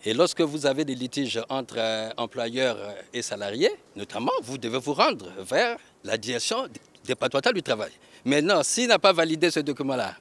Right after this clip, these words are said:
c'est sur quelle base maintenant que lui, il va régler les litiges ? Voilà pourquoi nous, nous sommes allés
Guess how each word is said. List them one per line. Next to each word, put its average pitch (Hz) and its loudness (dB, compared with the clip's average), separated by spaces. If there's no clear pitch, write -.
c'est 156 2
sur 165 0
quelle 202 2
base 151 2
maintenant 135 -4
que 139 -8
lui, 143 -2
il 131 -2
va 135 -4
régler 127 -6
les 120 -4
litiges ? 113 -14
Voilà 123 0
pourquoi 127 -2
nous, 135 -2
nous 127 -8
sommes 135 -2
allés 131 -2